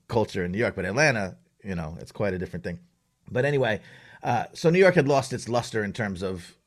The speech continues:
perceived luster. Uh, the hip hop media was elsewhere, but I found it very, uh, I found that the, the void was there, and the, the independent music scene in New York City was very progressive,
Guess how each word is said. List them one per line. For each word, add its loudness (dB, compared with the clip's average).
perceived -2
luster. -8
Uh, -12
the -4
hip 4
hop 2
media -2
was -6
elsewhere, -6
but 0
I 6
found 0
it -4
very, -2
uh, -6
I 0
found 4
that 0
the, 0
the -4
void 4
was 2
there, 2
and -2
the, -4
the -10
independent 0
music -8
scene -10
in -8
New -8
York -8
City -10
was -12
very -2
progressive, -10